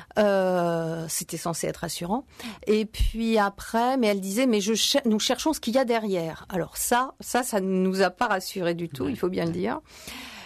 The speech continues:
Speaker 1: Et puis, et puis voilà, donc, euh, et puis des petites phrases, euh, du style, euh,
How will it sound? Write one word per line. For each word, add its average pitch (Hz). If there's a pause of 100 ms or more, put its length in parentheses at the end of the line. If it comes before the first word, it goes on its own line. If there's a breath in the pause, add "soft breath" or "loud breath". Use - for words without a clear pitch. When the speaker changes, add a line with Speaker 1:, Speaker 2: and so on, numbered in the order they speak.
(100)
Speaker 1:
Et 214
puis, 220
et 185
puis 180
voilà, 165
donc, 175
euh, 160
et 160
puis 208
des 202
petites -
phrases, 196
euh, 170
du 160
style, 202
euh, 160